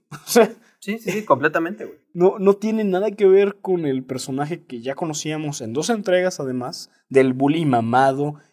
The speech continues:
Speaker 1: que tiene por lo menos las características físicas de un bully. O sea, si tú te encuentras a ese pendejo, por más rico que sea, por más excéntrico que se quiera dar a ver, es un estúpido, güey. Es un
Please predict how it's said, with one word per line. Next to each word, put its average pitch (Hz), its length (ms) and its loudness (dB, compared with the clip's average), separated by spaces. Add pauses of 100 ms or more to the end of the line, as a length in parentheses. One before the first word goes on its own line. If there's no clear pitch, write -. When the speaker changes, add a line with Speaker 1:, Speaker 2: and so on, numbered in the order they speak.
Speaker 1:
que 147 100 -2
tiene 180 240 2
por 175 220 -2
lo 131 100 2
menos 165 460 -2
las 127 220 -6
características 139 760 -6
físicas 147 520 -6
de 120 180 -6
un 151 220 -6
bully. 180 240 -4
O 131 40 -6
sea, 127 120 -8
si 135 100 -10
tú 180 140 -12
te 208 80 -4
encuentras 190 320 -4
a 160 60 -2
ese 175 160 -6
pendejo, 143 440 -6
por 151 160 -4
más 226 160 4
rico 302 260 -4
que 127 120 -12
sea, 143 320 -10 (580)
por 147 160 6
más 196 640 2 (240)
excéntrico 165 760 0
que 123 100 -12
se 117 200 -12
quiera 135 760 -2 (160)
dar 131 220 6
a 143 60 8
ver, 131 320 0 (300)
es 294 140 -10
un 349 60 -2
estúpido, 233 560 -2
güey. 123 280 -2
Es 117 60 -16
un - 60 -20